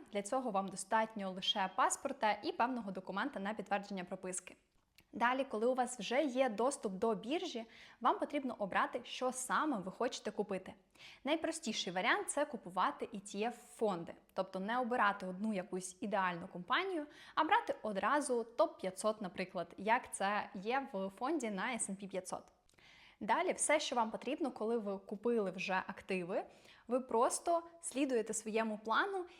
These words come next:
і купуєте їх регулярно. Таким чином ви будете отримувати усереднену вартість. Після того, як актив зріс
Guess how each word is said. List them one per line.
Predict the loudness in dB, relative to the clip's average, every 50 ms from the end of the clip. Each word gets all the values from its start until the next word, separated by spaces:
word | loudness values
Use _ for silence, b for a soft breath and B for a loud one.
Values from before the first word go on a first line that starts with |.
| B B
і | -2 -2
купуєте | -2 -2 -6 -2 0 2 2 2 2 0 -2
їх | -2 -2 -2 -2 -4 -6 -4
регулярно. | -4 -2 0 2 4 4 4 4 2 -2 -8 -12 -16 _ _ _ -4
Таким | -4 0 0 0 0 0
чином | 0 -2 -2 0 0 -2 -2
ви | -4 -2
будете | -2 0 0 0 -2 -2
отримувати | -4 -4 -2 -2 0 0 0 0 -2 -4 -6 -4
усереднену | -4 -4 -2 -2 0 0 2 4 2 2 2 0 -4 -2 -4 -4 -6 -6
вартість. | 0 2 2 2 2 0 -8 -16 -18 -18 -20 -20 _ _ _ B B B B B B B
Після | 0 0 2 0 0
того, | 4 6 6 6 6 4 2
як | 2 0 0 -2
актив | -8 -4 0 2 2 2 0 -4 -14 -18 _ -10
зріс | -4 -2 0 0 0 0 -2 -4 -4 -6